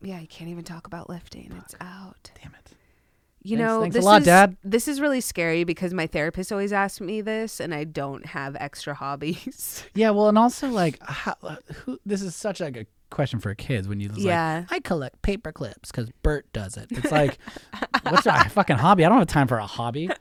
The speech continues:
Speaker 2: I go suck at golf."
Speaker 1: Mine
Speaker 2: That's a
Speaker 1: are
Speaker 2: sport.
Speaker 1: so sad. It's like watching T V or,
Speaker 2: Right?
Speaker 1: and I don't even watch that too, too much T V. Um,
Speaker 2: No, I,
Speaker 1: I guess
Speaker 2: I'm
Speaker 1: I listen to a lot of books on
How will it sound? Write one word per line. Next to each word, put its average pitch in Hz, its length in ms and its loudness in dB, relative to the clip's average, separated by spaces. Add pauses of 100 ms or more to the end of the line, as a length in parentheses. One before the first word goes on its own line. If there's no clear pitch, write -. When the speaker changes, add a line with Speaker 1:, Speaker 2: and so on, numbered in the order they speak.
(320)
Speaker 2:
I 143 180 2
go 170 140 4
suck - 360 -2
at 135 80 4
golf." 135 360 4
Speaker 1:
Mine 285 260 6
Speaker 2:
That's 359 100 6
a 392 60 6
Speaker 1:
are 392 40 6
Speaker 2:
sport. 311 240 2
Speaker 1:
so 285 240 4
sad. 262 800 2
It's 208 280 -4
like 180 240 2
watching 170 580 -4
T 185 300 -2
V 175 560 -2 (100)
or, - 140 -2
Speaker 2:
Right? 143 160 10
Speaker 1:
and - 340 6
I 226 60 2
don't 277 100 4
even 302 240 0
watch 165 380 0
that 190 220 -2
too, - 180 -12 (120)
too 170 260 -8
much 175 320 -10
T 151 160 -10
V. 147 400 -12 (120)
Um, 175 600 -2 (100)
Speaker 2:
No, 160 140 -2
I, 156 160 6
Speaker 1:
I 208 120 6
guess 190 120 10
Speaker 2:
I'm 571 160 8
Speaker 1:
I - 20 6
listen 359 260 2
to 339 140 2
a 269 40 6
lot 208 280 4
of 214 140 -6
books 190 200 -6
on 160 140 -6